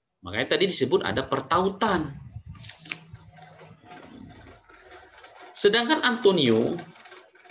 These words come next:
dia menyebutkan bahwa H P I itu sebahag-, sa-, suatu bagian dari aturan-aturan internasional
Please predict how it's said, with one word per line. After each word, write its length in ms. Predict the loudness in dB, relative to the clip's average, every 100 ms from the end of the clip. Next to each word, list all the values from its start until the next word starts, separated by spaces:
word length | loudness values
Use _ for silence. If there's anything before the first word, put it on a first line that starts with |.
| -20 -20 -20 -18 -6
dia 160 | 2 4
menyebutkan 580 | 6 4 4 4 4 2
bahwa 220 | 2 0
H 80 | 0
P 0 | 0
I 20 | 2
itu 80 | 2
sebahag-, 880 | 0 2 2 2 -2 0 0 0 -2
sa-, 300 | 0 0 0
suatu 420 | 2 2 4 4
bagian 480 | 6 4 4 4 6
dari 240 | 4 4
aturan-aturan 960 | -2 -4 -2 0 0 0 -2 0 0 -4
internasional 1300 | -10 -8 -8 -10 -10 -12 -8 -2 0 2 2 -2 -8